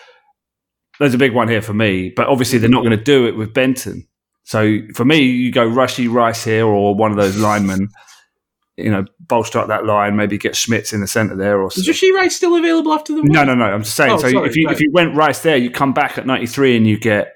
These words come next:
Speaker 1: Siaki
Speaker 2: Oh, okay.
Speaker 1: Ika,
Speaker 2: With you.
Speaker 1: right?
Speaker 2: Yeah.
Speaker 1: Siaki Ika.
Speaker 2: Right.
Speaker 1: To me, I would, Siaki Ika is a run plugger. It doesn't give you
Speaker 2: Yes.
Speaker 1: any pass rush upside, but if you're just wanting a two-down nose tackle, Ika's the man.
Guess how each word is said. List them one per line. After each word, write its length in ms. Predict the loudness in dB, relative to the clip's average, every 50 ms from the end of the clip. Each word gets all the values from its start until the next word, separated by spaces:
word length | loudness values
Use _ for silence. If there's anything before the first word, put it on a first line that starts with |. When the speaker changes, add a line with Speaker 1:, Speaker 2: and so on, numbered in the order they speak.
| _
Speaker 1:
Siaki 160 | -8 -4 -2 0
Speaker 2:
Oh, 100 | 0 -2
okay. 200 | -2 -4 -6 -6
Speaker 1:
Ika, 220 | -6 -6 -6 -4 -4
Speaker 2:
With 120 | -4 -4
you. 60 | -4 -4
Speaker 1:
right? 140 | -4 -6 -6 -10 -10
Speaker 2:
Yeah. 160 | -8 -8 -8 -8
Speaker 1:
Siaki 240 | -6 -8 -6 -6
Ika. 300 | -6 -8 -8 -10 -10 -12 _ _ -16
Speaker 2:
Right. 260 | -14 -12 -12 -8 -4
Speaker 1:
To 80 | 0 2
me, 440 | 4 4 4 4 2 0 -2 -6 -12 _ _ _ _ _ _ _ _ _ -2
I 140 | -2 0 0
would, 260 | 0 -2 -4 -4 -6 -14 -20 _ _ _ _ _
Siaki 500 | -6 -6 -6 -4 -4 -4 -4 -2 -2 -6 -6
Ika 80 | -4 -6
is 120 | -8 -8
a 40 | -8
run 320 | -4 -2 0 0 0 0
plugger. 340 | 0 0 -2 -2 -2 -4 -6 -6
It 100 | -6 -6
doesn't 200 | -6 -6 -6 -6
give 140 | -6 -2
you 80 | 0 0
Speaker 2:
Yes. 80 | 2 2
Speaker 1:
any 140 | 2 0
pass 300 | 0 0 -2 -2 -2 -4
rush 140 | -6 -4 -4 -4
upside, 300 | -4 -2 -2 -2 -2 0
but 100 | -2 -4
if 140 | -4 -4
you're 80 | -4 -4
just 300 | -2 -2 -4 -6 -6 -4
wanting 400 | -2 -2 0 0 0 0 0 0
a 60 | 0
two-down 580 | 0 2 4 4 4 4 4 2 2 4 4 4
nose 300 | 4 4 4 2 2 0
tackle, 460 | 0 -4 -4 -2 -2 -4 -4 -4 -6 -10 _ _ _ _ _ _ _
Ika's 320 | -4 -4 -2 -2 -2 0 2
the 60 | 2
man. 300 | 2 2 2 0 -4 -6